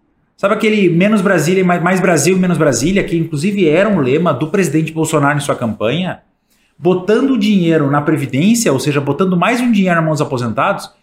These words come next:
Qual é o aposentado que guarda fortunas? Vamos combinar, o teto previdenciário gira em torno de seis mil reais. Quem é que seis mil reais tá fazendo aplicação no exterior?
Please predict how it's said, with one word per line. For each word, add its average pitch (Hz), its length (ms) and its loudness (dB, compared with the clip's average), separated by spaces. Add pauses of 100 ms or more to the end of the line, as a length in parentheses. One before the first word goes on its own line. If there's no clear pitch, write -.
(180)
Qual 254 140 -2
é - 20 2
o 262 40 -4
aposentado 233 480 0
que 220 100 -4
guarda 185 400 0
fortunas? 170 600 -6 (440)
Vamos 214 100 -4
combinar, 277 280 0
o - 40 0
teto 202 160 0
previdenciário 214 540 0
gira 233 100 2
em 233 60 0
torno 240 160 0
de - 60 -4
seis 233 160 0
mil 233 120 0
reais. 185 500 0 (380)
Quem 185 160 0
é 233 80 2
que 233 160 -4
seis 226 180 0
mil 220 100 2
reais 196 240 2
tá 214 120 2
fazendo 202 220 2
aplicação 196 440 0
no 185 60 0
exterior? 165 600 0